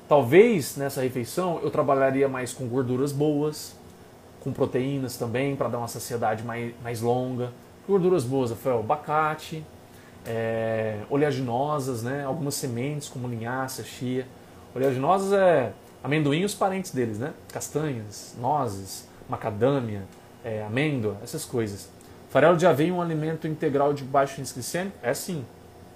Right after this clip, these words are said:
tá? Tudo que vem da aveia aí, com um pouco de exceção pra farinha, que a farinha, ela é mais integral que a farinha branca, né? Mas, querendo ou não, na, na farinha eles buscam também um pouco mais do miolinho do carboidrato da aveia,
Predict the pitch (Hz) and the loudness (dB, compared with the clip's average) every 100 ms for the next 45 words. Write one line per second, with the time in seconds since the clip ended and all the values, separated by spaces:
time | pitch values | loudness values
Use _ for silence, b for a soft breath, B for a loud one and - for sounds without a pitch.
0 | - 151 233 - B B B B B - | -6 -4 -4 -6 B B B B B 4
1 | 202 214 214 175 175 165 151 143 151 143 | 4 6 6 6 8 8 8 6 8 8
2 | 143 254 269 B B B - 220 202 277 | 8 4 -2 B B B -6 -4 4 4
3 | 285 226 269 240 214 202 - 190 165 226 | 4 0 -4 -2 -2 -2 6 8 8 2
4 | 277 220 - 185 170 180 185 180 170 175 | 0 -2 2 6 6 4 2 2 4 6
5 | 175 240 262 202 160 160 151 139 139 135 | 8 6 6 2 2 2 4 6 4 0
6 | 143 135 135 123 208 226 170 202 B B | -2 -2 0 0 0 -2 -2 -2 B B
7 | B 147 160 - 180 170 170 156 160 160 | B -2 -2 2 2 4 2 2 2 2
8 | 156 156 - 151 151 165 135 147 151 156 | 0 -4 -4 0 4 6 6 4 2 2
9 | 139 127 143 147 156 139 151 143 147 151 | 2 -2 -2 -4 -6 -4 -2 -2 -2 -4
10 | 143 156 - 147 139 127 143 147 131 135 | -2 -4 -4 -4 -4 -2 2 4 4 4
11 | 139 127 147 123 135 123 123 123 123 123 | -2 -2 -2 2 0 2 0 0 0 2
12 | 131 113 117 | 4 2 0